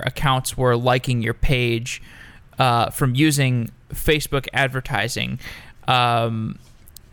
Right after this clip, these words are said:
so, I mean, what is problematic about that? How do you know that those aren't just, you know, legitimate accounts?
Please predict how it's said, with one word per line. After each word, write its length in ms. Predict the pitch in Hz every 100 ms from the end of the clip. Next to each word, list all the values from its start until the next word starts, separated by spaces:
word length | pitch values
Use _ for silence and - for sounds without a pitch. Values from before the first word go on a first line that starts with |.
| - - 117
so, 680 | 165 180 170 165 139 - -
I 100 | -
mean, 180 | 170 170
what 140 | 233
is 120 | 320 -
problematic 580 | - 220 208 214 220
about 160 | 185 151
that? 120 | 123
How 120 | 160
do 80 | 165
you 120 | 170
know 220 | 165 160 160
that 140 | 143
those 320 | 143 139 135 139
aren't 280 | 139 135
just, 400 | - 135 - - - - -
you 80 | -
know, 200 | 131 131
legitimate 600 | 127 139 127 156 147 135
accounts? 680 | 135 170 131 76 139 - -